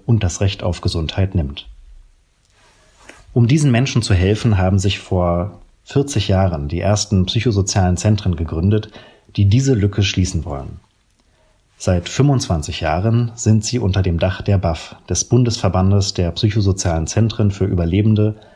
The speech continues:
von Folter, Krieg und Flucht, organisiert.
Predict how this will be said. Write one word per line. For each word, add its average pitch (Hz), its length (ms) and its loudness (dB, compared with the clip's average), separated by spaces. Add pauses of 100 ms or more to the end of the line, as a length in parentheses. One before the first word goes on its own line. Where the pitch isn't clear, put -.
von 92 160 0
Folter, 104 400 2
Krieg 98 320 -2
und 82 100 -4
Flucht, - 360 -2
organisiert. 85 760 -2